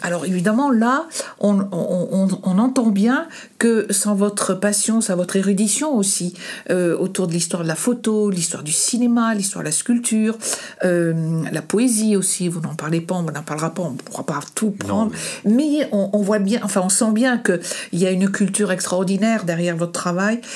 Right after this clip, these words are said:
Speaker 1: euh, et pour la petite anecdote, qui est une anecdote qui n'en est pas une d'ailleurs, et qui fait partie aussi de, de nos échanges, euh, voilà, depuis longtemps sur votre travail, euh,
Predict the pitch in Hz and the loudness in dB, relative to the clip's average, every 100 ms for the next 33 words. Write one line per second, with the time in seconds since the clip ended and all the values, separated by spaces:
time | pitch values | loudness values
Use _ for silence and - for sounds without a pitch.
0 | - - 185 175 170 165 131 - - - | -10 -2 0 2 2 0 -2 -4 -6 0
1 | 254 - - - 131 - 269 254 196 165 | 2 0 -8 -8 -8 -2 0 0 0 -2
2 | 147 160 233 359 - - 170 - - - | -2 0 0 -2 -4 -8 -8 -10 -14 -12
3 | - 175 - - 165 170 165 185 180 - | -8 -8 -6 -4 -2 0 0 0 -2 -6
4 | 170 160 165 165 170 571 427 160 151 143 | -4 -2 -2 0 -2 0 0 0 0 -2
5 | 247 - - 170 160 - 214 175 151 - | -4 -2 -4 -2 -2 -2 0 0 0 0
6 | 208 196 170 - - - 135 127 160 165 | 0 0 -4 -10 -14 -4 -2 -2 -2 0
7 | 170 170 170 - 180 208 202 165 151 147 | 0 -2 -2 -2 0 2 2 0 0 -2
8 | 127 123 - 175 202 139 113 - - - | -2 -4 -4 -4 -2 -4 -4 -8 -10 -8
9 | 156 170 170 202 196 160 160 - 175 220 | -4 -4 -2 -4 -2 -6 -6 -6 -2 0
10 | 403 - - - - - 208 | 0 -4 -12 -12 -14 -2 0